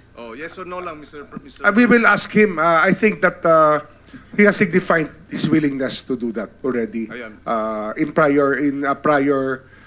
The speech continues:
Speaker 2: uh, message to one of my contacts in the Senate, sir.
Speaker 1: And for the record, Mister President, si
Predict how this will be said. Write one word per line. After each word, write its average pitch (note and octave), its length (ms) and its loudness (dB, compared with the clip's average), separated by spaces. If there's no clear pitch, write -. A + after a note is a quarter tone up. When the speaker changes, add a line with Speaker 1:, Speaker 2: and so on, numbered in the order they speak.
Speaker 2:
uh, C3+ 80 -2
message D#3 560 0
to D#3 80 2
one C#3+ 240 2
of C#3 80 -4
my C3+ 160 -2
contacts C3+ 420 0
in B2 60 -8
the A2+ 100 -8
Senate, G2 380 -12
sir. - 80 -16
Speaker 1:
And B2+ 80 -10
for D3+ 160 -10
the D3+ 160 -8
record, D#3+ 320 -6
Mister C#3+ 160 -10
President, C#3 560 -10
si G#2+ 400 -16